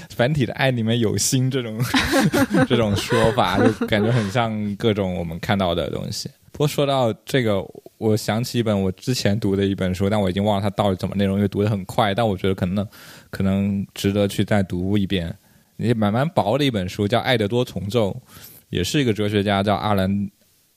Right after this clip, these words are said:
也是阿兰开头，<laughs> 他叫阿兰巴迪欧。对，这巴迪欧写的《爱的多重奏》，我，我大概记得就是，就是他如何去阐释爱作为他的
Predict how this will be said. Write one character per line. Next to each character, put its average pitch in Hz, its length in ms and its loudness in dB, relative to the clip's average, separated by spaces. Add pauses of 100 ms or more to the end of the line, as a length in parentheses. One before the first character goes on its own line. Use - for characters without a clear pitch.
(140)
也 98 100 0
是 - 140 2
阿 113 180 2
兰 98 160 0
开 104 220 4
头， 214 120 -2 (380)
<laughs> 508 380 -6
他 113 80 -2
叫 113 80 2
阿 117 160 2
兰 110 180 0
巴 113 160 2
迪 104 160 0
欧。 98 240 0 (1040)
对， 98 200 2
这 107 80 -4
巴 120 220 2
迪 110 140 2
欧 107 120 2
写 104 240 -2
的 92 120 0
《爱 104 160 2
的 101 120 2
多 117 140 2
重 110 180 -2
奏》， 127 140 2
我， 101 140 2 (280)
我 110 240 2
大 185 220 0
概 190 240 -2
记 151 160 0
得 117 100 2
就 120 120 0
是， 113 260 0 (880)
就 135 140 2
是 127 280 -2 (160)
他 - 200 0
如 120 180 2
何 117 180 0
去 113 140 0
阐 90 300 -4
释 104 240 0
爱 113 280 0
作 104 140 0
为 95 140 0
他 107 260 0
的 92 260 -2